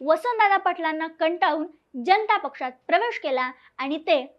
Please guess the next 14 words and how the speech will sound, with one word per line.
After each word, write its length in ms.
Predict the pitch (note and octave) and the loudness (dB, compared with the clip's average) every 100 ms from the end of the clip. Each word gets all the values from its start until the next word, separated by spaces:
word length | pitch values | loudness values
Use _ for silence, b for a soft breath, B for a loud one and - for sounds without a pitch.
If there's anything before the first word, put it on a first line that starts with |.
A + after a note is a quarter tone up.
| _ | _
प्रदेशाध्यक्ष 680 | E4 D4 D4+ B3+ A#3 A#3+ - | 2 2 -2 -6 -6 -10 -14
झाले. 260 | A#3+ B3 A#3+ | -10 -8 0
राजाराम 680 | - - F4 F4 A4+ B4+ B4 | 2 4 4 4 2 0 4
बापू 300 | G#4+ G4+ G#4 | 2 2 0
जनता 280 | G#4 D#4 E4 | 0 -2 -2
पक्षाचे 500 | E4 D#4+ E4+ D#4+ F4+ | -2 -4 -6 -6 -6
प्रदेशाध्यक्ष 840 | F4 C#4+ A#3+ C#4+ C#4+ B3 A#3 - - | -4 -4 -2 -2 -2 -2 -6 -6 -6
असतानाच 560 | C#4+ D4 - G4 C4 - b b - | -6 0 2 2 -2 -8 b b 0
एकोणीसशे 540 | D#4+ A4+ A#4 A#4+ C#5 | 2 2 -2 2 4
अठ्ठ्याहत्तर 540 | F#4+ - G4 G4+ G4+ F#4+ | 4 4 2 2 2 -2
ची 160 | A4 | 0
विधानसभा 540 | A4 F4+ D4+ D4+ C#4+ D4 | 0 2 -2 -2 -4 -2
निवडणूक 440 | F#4 G4 F#4+ - | -2 -4 -6 0
लागली. 300 | E4+ D#4+ D#4+ | 2 2 -2